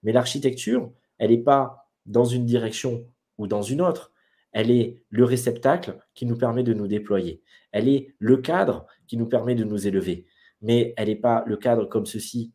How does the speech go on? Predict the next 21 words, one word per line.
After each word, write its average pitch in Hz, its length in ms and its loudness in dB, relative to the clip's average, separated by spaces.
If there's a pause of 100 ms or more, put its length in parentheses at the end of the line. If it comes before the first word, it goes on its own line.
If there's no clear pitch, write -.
(160)
ou 98 60 -12
comme 101 200 -8
cela. 151 360 -4 (200)
Vous 101 140 -8
aurez 101 120 -2
le 101 60 -4
choix - 180 -4
de 95 60 -4
vos 95 140 -4
matériaux, 92 560 -4 (240)
vous 98 160 -6
aurez 101 180 0
le - 80 0
choix - 180 0
de 92 60 -2
la 95 100 -2
forme 90 500 2 (160)
de 95 60 -10
votre 95 200 -8
architecture. 87 640 -12 (420)
Mais 113 340 -2